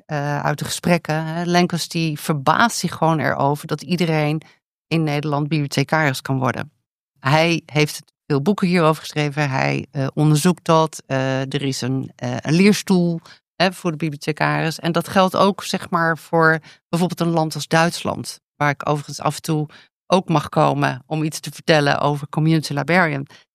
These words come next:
Die rol van die community librarian, hè, of de gemeenschapsbibliothecaris, of verzin een ander Nederlands woord, mij maakt het niet zoveel uit. Ja, daar moet je toch eigenlijk wel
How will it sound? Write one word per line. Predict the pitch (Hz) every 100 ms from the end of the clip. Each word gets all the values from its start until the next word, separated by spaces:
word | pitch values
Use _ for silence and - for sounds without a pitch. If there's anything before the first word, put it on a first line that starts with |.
| _ _ _ _
Die | 170 170
rol | 185 254 233 202
van | 190 180
die | 165
community | 170 175 160 170
librarian, | 151 151 160 170 180 247 277 _ _
hè, | 139 156
of | - -
de | - 135 127 -
gemeenschapsbibliothecaris, | - - 147 143 170 - 151 - 147 151 147 147 - 147 143 143 143
of | - 127 - -
verzin | - 151 151
een | 139
ander | 139 147
Nederlands | 143 139 139 135
woord, | 143 156 -
mij | 143
maakt | 139 135
het | - -
niet | 123
zoveel | 123 131
uit. | - 143 156 - _ _ _ _ _
Ja, | - 156 -
daar | 156 175
moet | 185 165
je |
toch | - 165
eigenlijk | 165 165 156 156
wel | 147